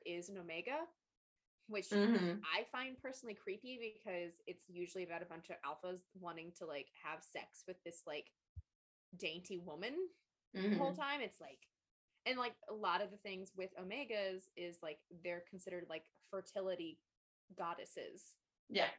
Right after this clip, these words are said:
Speaker 1: And it's like, they will create the strongest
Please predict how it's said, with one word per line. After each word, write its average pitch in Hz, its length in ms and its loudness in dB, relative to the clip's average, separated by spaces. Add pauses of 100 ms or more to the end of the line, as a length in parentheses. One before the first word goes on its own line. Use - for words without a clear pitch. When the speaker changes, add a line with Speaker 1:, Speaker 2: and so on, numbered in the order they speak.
Speaker 1:
And 185 100 0
it's 175 160 -4
like, 170 180 0 (400)
they 190 160 8
will 180 120 2
create 180 420 -2
the 175 60 -14
strongest 175 720 -2